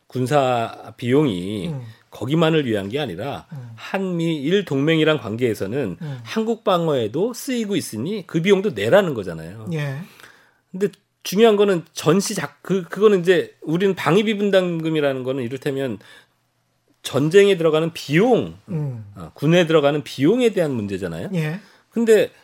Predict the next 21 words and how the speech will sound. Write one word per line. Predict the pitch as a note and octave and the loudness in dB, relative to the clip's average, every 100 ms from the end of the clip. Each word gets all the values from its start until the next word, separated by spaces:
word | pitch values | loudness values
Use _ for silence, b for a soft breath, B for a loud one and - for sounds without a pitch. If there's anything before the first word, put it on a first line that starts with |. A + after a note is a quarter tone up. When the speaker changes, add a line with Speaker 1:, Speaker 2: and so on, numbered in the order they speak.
| b b b b _ | b b b b _
Speaker 1:
우리나라 | D#3+ F#3+ G3+ F#3+ | -2 4 6 6
전시작전권은 | E3+ D3+ F3 F#3+ F3+ E3+ D#3+ D3+ C#3+ C#3+ G#2+ | 4 2 4 2 2 0 0 0 0 -2 -4
누가 | A2+ D#3 | 0 4
갖고 | B2 - | 4 0
있습니까? | F#2 - E2 _ _ _ _ _ | -14 -14 -20 _ _ _ _ _
Speaker 2:
미군이 | F3+ A3+ C#4 A#3+ | -8 -4 -2 -2
가지고 | D3 C3+ B2+ | -2 -4 -8
있죠. | A#2+ C#3 | -10 -10
Speaker 1:
예, | E2 A2 | -10 -6
주한미군 | - G3 F3+ E3 | -2 0 0 -2
사령관이 | D3+ F#3 F3 D3 | -2 -4 -4 -4
갖고 | - - G2+ | -6 -12 -12
있잖아요. | - F3+ | -2 0
Speaker 2:
예. | D3 E3+ B3 b b b b b b b | 0 -4 -12 b b b b b b b
Speaker 1:
비원비가 | - D#3 E3+ E3+ D#3+ C#3+ C3+ A#2 G#2+ | -2 6 8 6 4 4 6 6 4
우리나라에 | F#2 A#2 C#3 C3 A#2+ G#2+ | 0 0 2 4 4 2
필요할지 | - F#3 E3+ D3 C3+ - - A2+ A2+ C3+ | -2 0 0 0 -2 -8 -10 -8 -6 -2
안 | F3 | -2
Speaker 2:
음. | |
Speaker 1:
할지. | C3+ A#2 F2 D#2+ _ - | -4 -8 -14 -16 _ -10
에프 | F2 - | -8 -8